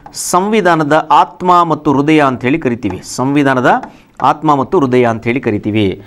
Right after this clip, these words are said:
ಕೆಲವರಿಗೆ ಡೌಟ್ ಬರ್ತಾ ಇದೆ. ಏನು ಡೌಟ್ ಬರ್ತಾ ಇದೆ? "ಸರ್, ಮೂವತ್ತೆರಡನೇ ವಿಧಿನಲ್ವಾ ಸರ್ ಸಂವಿಧಾನದ ಆತ್ಮ ಮತ್ತು ಹೃದಯ ಅಂಥೇಳಿ ಕರೆಯೋದು? ಮೂವತ್ತೆರಡನೇ ವಿಧಿನ ಸಂವಿಧಾನದ ಆತ್ಮ ಮತ್ತು ಹೃದಯ ಅಂಥೇಳಿ ಕರೀತಾರೆ, ನೀವು ನೋಡಿದ್ರೆ ಮೂರನೇ ಭಾಗವನ್ನು ಅಂತ ಹೇಳಿ ಕರಿತಾ ಇದ್ದೀರಿ" ಅಂಥೇಳಿ. ಹಂಡ್ರೆಡ್ ಪರ್ಸೆಂಟ್ ನಿಮಗೆ ಈ ಡೌಟ್ ಬಂದಿರಲೇಬೇಕು,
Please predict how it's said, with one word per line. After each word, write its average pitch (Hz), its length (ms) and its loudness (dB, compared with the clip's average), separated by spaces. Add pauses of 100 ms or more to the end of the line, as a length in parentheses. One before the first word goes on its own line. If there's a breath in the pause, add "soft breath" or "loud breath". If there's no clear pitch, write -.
(200 loud breath)
ಕೆಲವರಿಗೆ 214 340 4
ಡೌಟ್ 175 200 4
ಬರ್ತಾ 165 240 2
ಇದೆ. 101 340 -2 (380 soft breath)
ಏನು 202 200 2
ಡೌಟ್ 190 180 4
ಬರ್ತಾ 180 220 2
ಇದೆ? 127 540 2 (180 loud breath)
"ಸರ್, 220 200 4
ಮೂವತ್ತೆರಡನೇ 214 720 4
ವಿಧಿನಲ್ವಾ 196 460 4
ಸರ್ 160 300 2 (880 soft breath)
ಸಂವಿಧಾನದ 185 460 4
ಆತ್ಮ 170 340 2
ಮತ್ತು 170 220 2
ಹೃದಯ 160 260 4
ಅಂಥೇಳಿ 151 300 2
ಕರೆಯೋದು? 123 520 2 (360 loud breath)
ಮೂವತ್ತೆರಡನೇ 185 640 4
ವಿಧಿನ 165 240 4 (280)
ಸಂವಿಧಾನದ 165 540 2
ಆತ್ಮ 156 360 2
ಮತ್ತು 160 360 2
ಹೃದಯ 147 280 4
ಅಂಥೇಳಿ 147 280 0
ಕರೀತಾರೆ, 131 560 0 (260 loud breath)
ನೀವು 214 240 4
ನೋಡಿದ್ರೆ 202 280 4
ಮೂರನೇ 175 360 4
ಭಾಗವನ್ನು 160 460 2
ಅಂತ 139 180 -2
ಹೇಳಿ 139 160 0
ಕರಿತಾ 123 280 0
ಇದ್ದೀರಿ" 117 220 0
ಅಂಥೇಳಿ. 107 340 -2
ಹಂಡ್ರೆಡ್ 165 520 -2
ಪರ್ಸೆಂಟ್ 170 340 0
ನಿಮಗೆ 160 220 0
ಈ - 20 0
ಡೌಟ್ 135 220 0
ಬಂದಿರಲೇಬೇಕು, 160 720 2